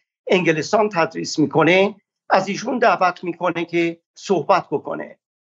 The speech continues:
و از ایشون می‌پرسه که آیا ایران تهدیدی برای موجودیت اسرائیل هست؟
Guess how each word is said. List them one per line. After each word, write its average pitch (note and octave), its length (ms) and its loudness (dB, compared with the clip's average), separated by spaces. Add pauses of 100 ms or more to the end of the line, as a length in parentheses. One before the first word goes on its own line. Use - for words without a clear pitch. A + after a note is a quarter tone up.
(200)
و F#3 360 4 (220)
از E3 180 -4
ایشون F#3 280 -10
می‌پرسه E3+ 540 -4
که E3 300 2 (200)
آیا F3 380 4 (100)
ایران F3+ 500 -2 (220)
تهدیدی G3 600 -4
برای F3 460 0
موجودیت E3+ 720 -4
اسرائیل F3 600 0
هست؟ G3+ 420 -2